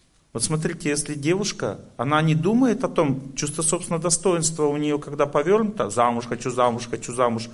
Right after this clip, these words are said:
это неправильная работа. Она должна повернуть чувство собственного достоинства правильно и начать всех любить, о всех заботиться, всем служить,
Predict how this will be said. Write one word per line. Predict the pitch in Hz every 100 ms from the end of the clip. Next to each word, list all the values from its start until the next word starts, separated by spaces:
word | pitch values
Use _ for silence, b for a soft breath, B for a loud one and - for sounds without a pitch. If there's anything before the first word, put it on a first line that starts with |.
| B B B B
это | 143
неправильная | 185 190 214 185 160 160
работа. | 170 165 - 98 - - _ _ B B B
Она | 147 202
должна | 202 185 214 196 190 226 254 254 247 240 240 233 220 214 - 208 B B B B _ - 294 -
повернуть | 175 185 208 240
чувство | 240 220 208
собственного | - 185 180 175
достоинства | 180 165 156 -
правильно | 160 139 139
и | 175
начать | 202 202 233 226
всех | 220 214
любить, | 202 196 190
о | 185
всех | - 202
заботиться, | 214 196 196 -
всем | 165 233 220
служить, | 226 196 202